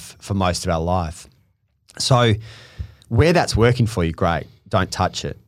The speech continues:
But the role of a coach is to be able to identify the parts of that subconscious that aren't necessarily working for you. So to give you a real basic example,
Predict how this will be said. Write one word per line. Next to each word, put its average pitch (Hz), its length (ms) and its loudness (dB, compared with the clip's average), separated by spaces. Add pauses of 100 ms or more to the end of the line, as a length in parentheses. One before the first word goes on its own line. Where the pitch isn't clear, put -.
(120)
But - 200 -2
the 101 640 0
role 120 420 4
of 113 100 4
a 104 60 0
coach 110 480 0
is 87 120 -6
to - 120 -8
be 101 120 0
able 104 180 2
to - 60 -2
identify 92 840 -2
the 78 160 -6
parts - 600 -2
of 107 100 0
that 90 180 -2
subconscious - 1160 -4 (260)
that 95 100 0
aren't 92 180 0
necessarily 87 520 -2
working 85 340 -2
for 76 220 -8
you. 78 60 -12 (100)
So - 120 2
to 98 60 0
give 131 160 4
you 127 80 6
a 113 40 2
real 110 200 4
basic 92 400 -2
example, 113 540 -2